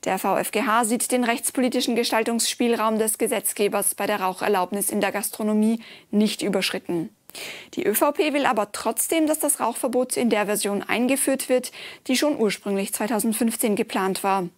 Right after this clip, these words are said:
Das hat der Parlamentsclub am Mittwoch mitgeteilt. Somit sind sich also alle Parteien außer der F P Ö einig, das Rauchverbot in der Gastronomie sollte mit ersten November zweitausendneunzehn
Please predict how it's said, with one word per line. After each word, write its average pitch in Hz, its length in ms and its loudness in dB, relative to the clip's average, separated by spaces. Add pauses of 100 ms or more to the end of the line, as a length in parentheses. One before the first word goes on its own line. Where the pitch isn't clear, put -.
(480)
Das - 120 -6
hat - 180 -2
der 196 100 2
Parlamentsclub 214 800 0 (100)
am 311 180 4
Mittwoch 190 260 -2
mitgeteilt. 175 680 -2 (460)
Somit 226 420 0
sind 214 300 0
sich - 220 0
also 208 280 2
alle 320 260 4
Parteien 220 480 0
außer 202 260 2
der 214 180 2
F - 200 -4
P 247 100 -2
Ö 214 240 4 (180)
einig, 269 540 2 (320)
das - 160 -6
Rauchverbot 233 540 0
in 226 80 0
der 214 100 4
Gastronomie 214 840 2
sollte 277 580 2
mit 254 120 2
ersten - 360 -2
November 202 340 -2
zweitausendneunzehn 202 880 -2